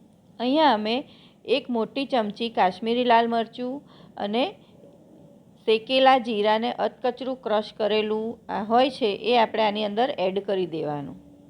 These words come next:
જીરું શેકી અને અધકચરું ક્રશ કરી લેવાનું અને એ આની અંદર અડધી અથવા તો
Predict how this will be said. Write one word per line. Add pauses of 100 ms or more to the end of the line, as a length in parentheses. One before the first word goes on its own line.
(440)
જીરું
શેકી
અને
અધકચરું
ક્રશ
કરી
લેવાનું (440)
અને
એ
આની
અંદર (680)
અડધી
અથવા
તો